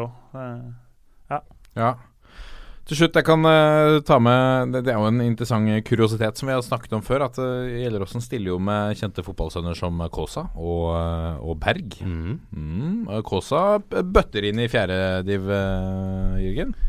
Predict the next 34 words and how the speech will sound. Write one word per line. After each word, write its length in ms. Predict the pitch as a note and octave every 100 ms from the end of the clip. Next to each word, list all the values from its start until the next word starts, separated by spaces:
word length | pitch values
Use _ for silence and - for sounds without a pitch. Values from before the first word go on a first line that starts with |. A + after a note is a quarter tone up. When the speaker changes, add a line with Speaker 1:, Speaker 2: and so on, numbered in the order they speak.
| - -
Speaker 1:
Ja 120 | D3
da, 100 | F3+
han, 320 | C#3 F3 E3
eh, 720 | D#3 D#3 D#3 D3+ D3 D3 C#3+ D3+
ordentlig 300 | C3+ B2+ D#3+
målsnik 500 | C3+ A#2 C3+ C3 -
der. 280 | B2+ D#3 C#3 -
Eh, 560 | - C#3+ C#3 C3+ C3+ C3
Speaker 2:
Ligner 160 | C3+ F#2+
på 80 | A2+
far 140 | F#2+
sin. 160 | - D4+ A3+
Speaker 1:
var, 300 | F3 F3+ D3+
var 300 | D#3+ D3 C#3
vel 160 | E3+
ønsket 300 | C#3 A#2+ -
av 80 | B2+
Lyn, 320 | C3 D3+ G3+ G3+
eh, 400 | G3 F#3 F3 D#3+
jeg 60 |
vet 120 | D3+
ikke 100 | -
hva 100 | C#3+ C3+
han 80 | C3
heter, 200 | B2+ D#3
var 160 | - C#3+
det 160 | C3+ B2+
i 40 |
sommer, 360 | C3 C3+ A#2+ D#3 -
eh, 300 | - D3 C#3 C3+
valgte 280 | A#2+ B2
å 40 | A#2+
bli 220 | A2+ B2
da. 160 | A#2+